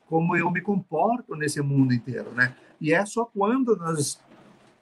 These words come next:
estamos sozinhos, né, pra assinar um determinado contrato, pra firmar um compromisso de compra e venda, et cetera, é que nós nos encontramos de novo conosco mesmo, né? Então, nós falamos assim, "Bom,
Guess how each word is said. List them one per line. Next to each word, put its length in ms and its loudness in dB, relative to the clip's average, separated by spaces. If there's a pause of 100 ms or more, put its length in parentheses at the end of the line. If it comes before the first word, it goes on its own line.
estamos 420 2
sozinhos, 960 0
né, 220 2
pra 120 -12
assinar 360 -2
um 120 0
determinado 480 -2
contrato, 680 -2 (320)
pra 140 -4
firmar 600 2
um 100 0
compromisso 720 -2
de 100 -8
compra 300 -4
e 40 0
venda, 540 -2
et 100 -6
cetera, 520 -2 (260)
é 100 4
que 140 -6
nós 260 2
nos 200 -4
encontramos 760 0
de 180 -2
novo 480 0
conosco 520 -2
mesmo, 340 0
né? 140 -4
Então, 240 0
nós 200 -2
falamos 420 -2
assim, 220 -10
"Bom, 280 2